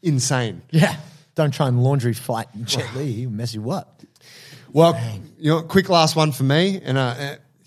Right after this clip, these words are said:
Speaker 1: this is, it may be somewhat wild as well, but I wanted something that was, like, brought something new to the game.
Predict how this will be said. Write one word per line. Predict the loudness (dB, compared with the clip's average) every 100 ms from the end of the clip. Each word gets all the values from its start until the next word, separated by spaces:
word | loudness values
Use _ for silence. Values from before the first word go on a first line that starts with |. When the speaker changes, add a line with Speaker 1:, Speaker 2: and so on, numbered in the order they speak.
| -12 -6
Speaker 1:
this | -4 0
is, | -2 -2
it | -2
may | 0 2
be | 0
somewhat | 0 -2 -2
wild | 0 2 0
as | -2 2
well, | 2
but | 2
I | 0
wanted | 0 -2 -2
something | -2 -2 -2
that | -4
was, | -4
like, | -6 -4
brought | -2 -2
something | -4 -6 -2
new | -2 -2
to |
the | -4
game. | -4 -4 -6